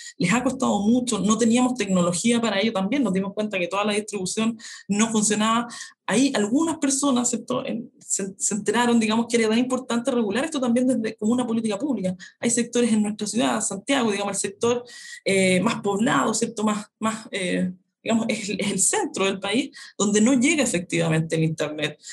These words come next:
y donde a las personas les cuesta mucho hacer el teletrabajo. ¿Qué decir de la salud mental? No hay preocupaciones, no hay políticas de,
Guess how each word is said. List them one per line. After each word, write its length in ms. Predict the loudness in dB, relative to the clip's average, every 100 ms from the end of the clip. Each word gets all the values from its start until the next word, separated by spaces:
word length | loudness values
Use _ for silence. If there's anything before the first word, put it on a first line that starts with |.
| -6
y 60 | 0
donde 160 | 2 2
a 60 |
las 60 | 0
personas 320 | -4 -2 -2
les 80 | -2
cuesta 260 | -4 -8 -6
mucho 220 | -6 -4
hacer 240 | -4 -4
el 260 | -4 -8 -6
teletrabajo. 580 | -6 -4 -6 -8 -14 -16 _ _ _ _ _ _ -18 -18 _ _
¿Qué 80 | 0
decir 220 | 2 0
de 80 | 0
la 80 | -2
salud 240 | -2 -2
mental? 480 | 0 -2 -2 -2 -2 -2
No 300 | 2 2 2
hay 120 | 0
preocupaciones, 720 | 0 2 2 0 -2 -2 0
no 100 | 2
hay 120 | 2
políticas 760 | 0 2 4 2 2 0 -2 -2
de, 380 | 0 0 0